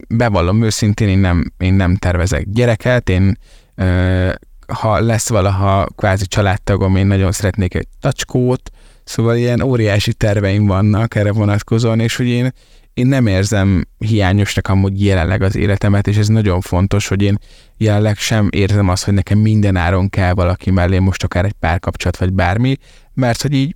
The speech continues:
így rendben vagyok. Ha lesz valami, lesz, de ha nem, akkor ugyanolyan boldog vagyok.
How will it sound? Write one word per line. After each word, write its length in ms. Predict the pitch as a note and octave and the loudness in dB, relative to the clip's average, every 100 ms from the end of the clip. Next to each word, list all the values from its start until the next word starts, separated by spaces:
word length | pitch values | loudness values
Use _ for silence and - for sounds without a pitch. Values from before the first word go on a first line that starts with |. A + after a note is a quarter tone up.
| - | -8
így 160 | - D#3+ | -4 0
rendben 340 | F#2 F2 F2+ | 0 0 2
vagyok. 240 | F#2+ F#2 - | 2 0 -2
Ha 100 | C#3 | -2
lesz 200 | A2 - | -2 -2
valami, 280 | F2+ G2 A2 | -4 -2 0
lesz, 200 | A#2 A#2 | 0 0
de 80 | G2+ | 0
ha 100 | A2 | 2
nem, 200 | A2 G#2 | 2 2
akkor 260 | - - | 0 0
ugyanolyan 420 | A2 F#2+ F#2+ F2 | 0 2 0 0
boldog 360 | G2 - F#2+ - | 0 -2 -4 -2
vagyok. 400 | G2 G2 G2 - | 0 0 -2 -4